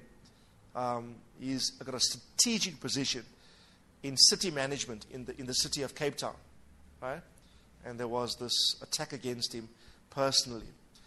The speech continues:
I just heard last week, uh, through Matthew that he was exonerated, cleared of all charges. So I didn't know this. So while I was prophesying, I saw him break down and et cetera, et cetera. I said,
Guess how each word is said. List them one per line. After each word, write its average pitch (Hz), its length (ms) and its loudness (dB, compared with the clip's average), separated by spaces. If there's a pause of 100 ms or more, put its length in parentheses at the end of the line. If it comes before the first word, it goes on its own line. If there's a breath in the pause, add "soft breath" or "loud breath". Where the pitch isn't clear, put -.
(240 soft breath)
I 151 120 4
just 214 280 2
heard 139 540 6 (720)
last 135 340 2
week, 123 220 -10 (1040)
uh, 127 160 -2
through 135 180 -6
Matthew 131 440 -4 (680 loud breath)
that 127 220 -2
he 123 160 -6
was 117 240 -4
exonerated, 117 960 0 (220)
cleared 147 600 2 (320 soft breath)
of 123 140 0
all 120 200 0
charges. 120 560 -6 (320 loud breath)
So 185 120 6
I 202 60 12
didn't 302 160 0
know 196 160 12
this. 196 220 8
So 185 100 4
while 226 180 4
I 220 40 4
was 160 100 2
prophesying, 156 720 -2
I 117 40 -6
saw - 160 -4
him 127 140 -4
break 131 320 -4
down 127 240 -6
and 107 120 -12 (560 soft breath)
et 107 120 -8
cetera, 127 340 -2
et 104 100 -8
cetera. 113 320 -4
I - 20 -8
said, 113 180 -8